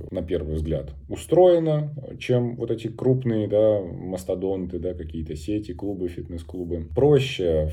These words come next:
формат взаимодействия с клиентом, меньше тренерский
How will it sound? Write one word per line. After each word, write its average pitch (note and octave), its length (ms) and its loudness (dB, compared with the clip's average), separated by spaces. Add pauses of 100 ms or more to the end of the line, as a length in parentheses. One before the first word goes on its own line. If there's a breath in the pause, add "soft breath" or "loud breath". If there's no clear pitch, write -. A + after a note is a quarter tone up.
формат F2+ 400 0
взаимодействия E2 840 -2
с D#2+ 60 -6
клиентом, A#2 800 -2
меньше A2+ 720 2
тренерский D#2+ 840 -4